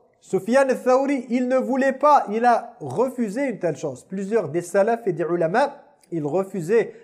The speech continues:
la position de al-qada, ils ne voulaient pas la prendre parce qu'ils savent que c'est une grande responsabilité auprès d'Allah Azza wa Jal. Grande amana, c'est quelque chose de très, euh, très sérieux,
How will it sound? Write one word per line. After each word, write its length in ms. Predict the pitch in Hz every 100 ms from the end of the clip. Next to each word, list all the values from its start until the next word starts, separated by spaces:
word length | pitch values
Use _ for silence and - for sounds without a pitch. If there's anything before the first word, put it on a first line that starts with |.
| -
la 100 | 147
position 580 | 147 156 156 151 190 185
de 160 | 151 151
al-qada, 540 | 151 143 151 160 185 160
ils 80 |
ne 80 | 143
voulaient 300 | 131 139 147
pas 160 | 143 220
la 100 | 208
prendre 440 | - 208 226 185
parce 200 | - 156
qu'ils 160 | - 139
savent 300 | - 202 196
que 100 | 160
c'est 220 | - 156
une 120 | 156
grande 360 | 131 143 214 185
responsabilité 880 | 156 165 - 156 - 135 135 131 185
auprès 280 | 180 -
d'Allah 340 | 147 143 156 139
Azza 180 | 123 131
wa 120 | 131
Jal. 220 | 127 226 240 - _ 127
Grande 320 | 147 208 214 -
amana, 420 | 156 165 180 214
c'est 160 | 202 151
quelque 280 | 147 143
chose 260 | 139 175 131
de 100 | 135
très, 460 | 135 - 180 165 - _ _ -
euh, 140 | 147 139
très 220 | - 190 190
sérieux, 640 | - 185 147 147 185